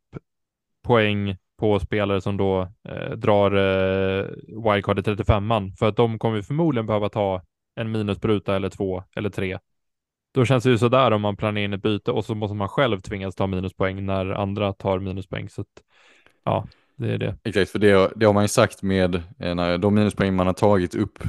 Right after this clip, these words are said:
Speaker 2: eh, för, för, upp till omgång tjugonio för att bygga lagen för den omgången. Så var ju tanken, "Okej, men jag tar mina minuspoäng nu och så de som drar free hit nu kommer behöva ta minuspoäng senare."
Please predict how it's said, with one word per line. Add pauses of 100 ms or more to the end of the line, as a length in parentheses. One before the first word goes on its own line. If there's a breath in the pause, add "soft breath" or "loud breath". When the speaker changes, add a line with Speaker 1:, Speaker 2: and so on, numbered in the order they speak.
(140)
Speaker 2:
eh,
för,
för,
upp
till
omgång
tjugonio
för
att
bygga
lagen
för
den
omgången. (400 soft breath)
Så
var
ju
tanken,
"Okej,
men
jag
tar
mina
minuspoäng
nu
och
så
de
som
drar
free
hit
nu
kommer
behöva
ta
minuspoäng
senare."